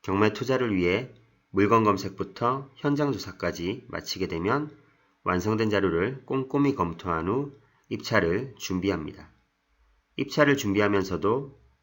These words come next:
이런저런 마음이 들기 마련입니다. 이 물건보다 더 좋은 물건은 없는지, 한 번 더 유찰될 확률은 없는지, 이렇게 심리적인 변화를 경험하게 됩니다.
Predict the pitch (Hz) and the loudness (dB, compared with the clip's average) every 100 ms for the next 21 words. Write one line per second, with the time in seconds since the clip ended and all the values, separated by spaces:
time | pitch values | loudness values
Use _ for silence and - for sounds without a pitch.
0 | - 135 139 117 107 104 85 85 104 - | 0 4 4 4 4 4 2 0 -2 -2
1 | 87 92 85 85 80 73 78 78 - _ | -2 -2 -2 -2 -6 -8 -10 -14 -20 _
2 | _ _ _ _ - 113 104 95 95 90 | _ _ _ _ -6 -2 2 4 4 2
3 | 82 85 107 127 _ _ 101 104 104 98 | 0 -2 -4 -8 _ _ 4 4 4 2
4 | 95 87 87 117 107 80 78 78 - - | 2 0 -2 -2 -2 -2 -4 -6 -8 -12
5 | - _ _ _ _ - 123 117 110 87 | -16 _ _ _ _ -4 2 4 4 4
6 | 101 143 - - _ 95 92 - 107 110 | 2 0 -8 -20 _ -6 -4 -2 0 0
7 | 107 98 87 107 123 80 80 78 - - | 0 -2 0 -2 -2 -4 -4 -6 -8 -12
8 | - _ _ _ _ _ _ _ - 131 | -14 _ _ _ _ _ _ _ -2 2
9 | 139 131 101 120 160 - _ _ - 170 | 2 2 2 2 -4 -18 _ _ -6 -2
10 | 165 156 151 143 98 90 92 107 110 87 | 0 2 2 2 0 0 2 0 0 0
11 | 85 87 98 95 78 76 78 | 0 0 -2 -4 -4 -8 -12